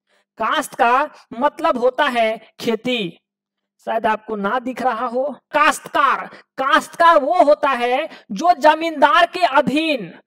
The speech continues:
दूसरे जमीन, जैसे हम जमींदार हैं और आप हम,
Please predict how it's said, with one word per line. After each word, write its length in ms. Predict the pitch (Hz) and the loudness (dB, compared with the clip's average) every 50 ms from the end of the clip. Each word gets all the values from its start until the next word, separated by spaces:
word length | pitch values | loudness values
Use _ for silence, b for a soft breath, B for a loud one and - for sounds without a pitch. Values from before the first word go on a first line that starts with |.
| _ _ _ _ 190 | _ _ _ _ -12
दूसरे 440 | 175 226 311 277 - 330 370 392 | -10 -8 -8 -6 -4 -2 0 0
जमीन, 380 | 381 349 349 339 339 339 294 240 | 4 4 4 4 4 2 -2 -2
जैसे 340 | 247 262 254 - 330 330 294 | -2 -2 -2 0 0 2 2
हम 320 | 233 202 - 285 339 349 | 2 2 2 2 2 2
जमींदार 580 | 320 339 320 311 311 320 285 285 285 294 302 294 | 2 2 0 0 0 -2 0 0 2 2 2 0
हैं 380 | 226 214 190 165 151 180 170 - _ b b b b b | 0 -2 -4 -6 -8 -12 -14 -18 _ b b b b b
और 140 | 254 302 311 | 2 4 4
आप 220 | 320 349 359 - - | 6 6 4 4 2
हम, 260 | 254 262 254 247 247 | -4 -10 -10 -12 -16